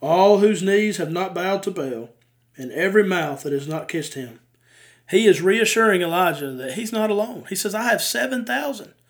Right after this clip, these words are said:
who have not bowed the knee to, to Baal." In other words, seven thousand who are not worshiping that false god. You are not by yourself.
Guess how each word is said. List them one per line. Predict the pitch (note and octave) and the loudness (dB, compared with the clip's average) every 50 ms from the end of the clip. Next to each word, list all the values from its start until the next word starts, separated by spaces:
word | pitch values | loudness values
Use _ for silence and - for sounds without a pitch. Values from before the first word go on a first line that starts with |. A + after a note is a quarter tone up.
| _ _ _ - - - _ _ | _ _ _ -20 -20 -20 _ _
who | - G#3+ | 4 4
have | G#3 F#3+ E3+ | 4 4 4
not | F#3+ G3+ F#3+ - - F#3 | 2 0 0 0 -2 -2
bowed | F#3 F#3+ F#3+ F#3 F3 E3 | 0 2 2 2 0 0
the | E3 | -4
knee | E3 F3 F3 E3 C#3+ | -2 -2 -2 -2 -2
to, | - D#3+ C#3+ - _ _ | -4 -10 -14 -16 _ _
to | - F3 | -8 -6
Baal." | D#3+ D#3 E3 E3 D3 | -2 -2 -2 -2 -2
In | C3+ D#3+ | 0 0
other | G#3+ A3+ A3 | 0 2 2
words, | G3 G3+ G3 F3 E3 - - - - _ _ _ | 2 2 2 2 -2 -6 -12 -20 -20 _ _ _
seven | - - - - A3+ B3 A#3+ B3+ A#3+ A3 | -8 -4 0 2 2 2 2 0 -4 -2
thousand | - A3 A#3 C4 B3 G#3 - C3 A#2+ - _ _ _ _ _ _ _ _ _ _ _ _ _ _ _ _ _ _ | -2 -2 0 0 0 -2 -2 -6 -12 -16 _ _ _ _ _ _ _ _ _ _ _ _ _ _ _ _ _ _
who | - F3 F3+ F3+ | 2 4 4 4
are | F3+ | 6
not | G3 A3+ B3 G3+ | 4 2 2 2
worshiping | G3 A#3+ C4 B3+ - E3+ - G3 F3+ | 2 2 0 -2 -4 -2 -2 -2 0
that | F3 F#3+ G#3 G#3 | 2 0 -2 0
false | - G#3+ A#3+ B3 - | -2 -2 -2 -2 -4
god. | - - C4 C#4+ C#4 A#3+ - - - | -4 -4 -4 -4 -4 -10 -12 -10 -6
You | F#3+ A3+ C4 A#3 | -2 -2 0 0
are | G3 E3+ D#3+ | 0 -2 -2
not | F3+ G#3 A#3+ B3+ A3 G3 G3 G3 - | -4 -4 -2 -2 -2 -2 -4 -6 -6
by | D3+ E3+ F#3 | -6 -2 -2
yourself. | F#3+ F#3+ G3 G3+ G3 - B3 C4+ C#4 A#3+ - - - - | 0 0 0 -2 -2 -2 -4 -4 -6 -8 -12 -14 -20 -20